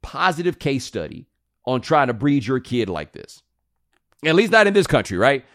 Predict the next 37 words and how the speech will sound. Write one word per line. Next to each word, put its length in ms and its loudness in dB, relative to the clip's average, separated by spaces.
Maybe 240 4
they 100 4
do 240 4
it 60 2
over 180 4
there 180 2
in 60 -2
them 140 0
other 100 2
countries 340 -4
and 80 -2
it 100 -6
goes, 440 0
right? 240 -6
Maybe 220 -6
that's 140 -4
what's 120 -4
going 240 4
on 140 2
with 80 -2
soccer, 340 0
whatever 300 2
it 60 -6
is, 140 -2
okay, 380 -4
right? 140 -4
I 80 0
don't 120 2
really 180 -4
understand 340 -4
that. 80 -4
But 100 -2
I 60 2
know 180 0
in 220 -6
this 180 -6
country 420 -8